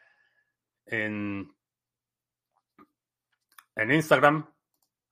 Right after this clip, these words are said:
Estaba dando vueltecitas. Mm, Astrea, miembro de la banda Satochera. En la app, ¿cómo es?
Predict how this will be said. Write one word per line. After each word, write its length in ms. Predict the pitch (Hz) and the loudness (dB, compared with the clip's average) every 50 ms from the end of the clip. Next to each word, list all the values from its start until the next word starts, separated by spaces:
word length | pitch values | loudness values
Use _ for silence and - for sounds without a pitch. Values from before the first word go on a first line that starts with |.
| _ _ _ _ _ _ _ _ _ _ _ _ _ _ - - | _ _ _ _ _ _ _ _ _ _ _ _ _ _ -20 -20
Estaba 240 | _ - 120 113 117 | _ -10 -6 -4 -2
dando 240 | 113 123 120 117 113 | 0 0 0 0 -2
vueltecitas. 840 | 104 98 95 98 - 107 - - 127 - 127 113 - - - - - - - - | -4 -4 -8 -8 -8 -8 -6 -6 -4 -2 -2 -2 -2 -6 -16 -20 -20 -20 -18 -14
Mm, 640 | 139 139 143 143 143 143 143 143 143 143 143 143 143 - | -10 -8 -6 -6 -6 -6 -6 -6 -4 -4 -6 -6 -4 -2
Astrea, 800 | - 123 107 - - - 156 175 190 190 190 196 185 165 - _ _ | -2 -2 -2 -2 -4 0 4 4 6 6 4 2 0 -4 -10 _ _
miembro 340 | 113 117 147 156 143 135 127 | -4 -2 -2 0 0 0 0
de 80 | 123 | 0
la 80 | 120 120 | 0 0
banda 280 | 127 143 143 135 127 107 | 0 -2 -2 -4 -4 -4
Satochera. 520 | 135 104 117 - - 147 165 175 165 - _ _ _ _ _ _ _ _ _ _ _ _ _ _ _ _ _ _ _ _ _ _ _ _ _ _ _ _ _ _ _ _ _ _ _ _ _ _ _ _ _ _ _ _ _ _ _ _ _ _ _ _ _ _ | -6 -8 -8 -8 -8 -6 -6 -6 -8 -12 _ _ _ _ _ _ _ _ _ _ _ _ _ _ _ _ _ _ _ _ _ _ _ _ _ _ _ _ _ _ _ _ _ _ _ _ _ _ _ _ _ _ _ _ _ _ _ _ _ _ _ _ _ _
En 220 | - 110 107 104 | -10 -10 -8 -6
la 80 | 104 107 | -6 -6
app, 420 | - - 120 131 147 - - - | -4 0 2 2 2 0 -2 -8
¿cómo 300 | - - 156 151 139 143 | -4 -4 -2 2 2 2
es? 360 | 160 165 160 - - - - | 2 2 0 -4 -10 -18 -20